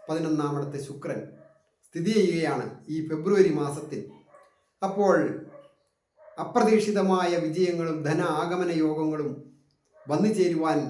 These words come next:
യോഗമുണ്ട്. അത് ഒരു പരിവർത്തന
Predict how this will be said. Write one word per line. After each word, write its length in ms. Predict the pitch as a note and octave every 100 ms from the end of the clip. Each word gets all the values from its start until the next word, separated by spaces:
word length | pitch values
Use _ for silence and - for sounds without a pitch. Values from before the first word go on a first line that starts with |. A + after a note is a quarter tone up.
| - - _ C#3
യോഗമുണ്ട്. 460 | E3+ G3+ F3 - - - - - _ _ _ _ - - _ - G#3
അത് 160 | A3 G3+ E3+ - - - _ - - F#3
ഒരു 160 | F#3+ E3 D3 - - - _ _ -
പരിവർത്തന 540 | F3+ F#3+ D4+ A#3 A3